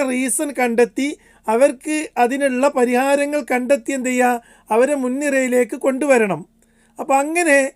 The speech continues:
ചെയ്യാൻ വേണ്ടിയിട്ട് ഉപയോഗിക്കുന്ന ടീച്ചിങ് ആണ് റെമഡിയൽ ടീച്ചിങ്, അല്ലെങ്കിൽ അത്തദ്രീസ് അത്തശ്ഖീസി അൽ ഇലാജി എന്നതുകൊണ്ട് ഉദ്ദേശിക്കുന്നത്.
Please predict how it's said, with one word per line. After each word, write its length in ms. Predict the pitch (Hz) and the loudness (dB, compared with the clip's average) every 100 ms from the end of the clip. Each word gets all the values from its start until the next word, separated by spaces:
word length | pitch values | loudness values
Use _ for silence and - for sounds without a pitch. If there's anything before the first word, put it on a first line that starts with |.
| _ _ _ _ _ | _ _ _ _ _
ചെയ്യാൻ 400 | - 262 294 311 294 | 0 2 4 2 2
വേണ്ടിയിട്ട് 380 | 277 262 262 240 247 | 0 2 -2 -2 -2
ഉപയോഗിക്കുന്ന 600 | 247 269 262 220 247 247 214 | 4 4 4 0 -2 -2 -2
ടീച്ചിങ് 460 | 226 214 269 254 240 240 | -4 -2 -4 -2 0 2
ആണ് 180 | 247 311 - _ - 226 | 0 -2 -6 _ -4 0
റെമഡിയൽ 500 | 240 285 311 302 294 220 | 2 2 0 0 -2 -4
ടീച്ചിങ്, 480 | 233 220 - 233 233 - 214 | -4 -4 -4 -4 -6 -6 0
അല്ലെങ്കിൽ 360 | 226 240 285 311 - _ - | 0 2 -2 -4 -10 _ -4
അത്തദ്രീസ് 760 | 247 - 240 254 277 302 294 - 262 | -4 0 0 0 0 0 0 -2 -6
അത്തശ്ഖീസി 800 | 220 240 - - 269 302 - 285 - 269 | 0 -2 -2 -6 -4 -4 -2 -4 -2 -4
അൽ 80 | 262 226 | -4 -2
ഇലാജി 500 | 233 254 277 240 311 359 _ _ - | 0 2 0 -2 -4 -4 _ _ -6
എന്നതുകൊണ്ട് 600 | 247 254 247 247 233 294 480 - | -4 -2 0 0 0 -2 -2 -8
ഉദ്ദേശിക്കുന്നത്. 760 | 226 233 226 220 - 214 196 | 4 4 4 -2 -4 -2 -2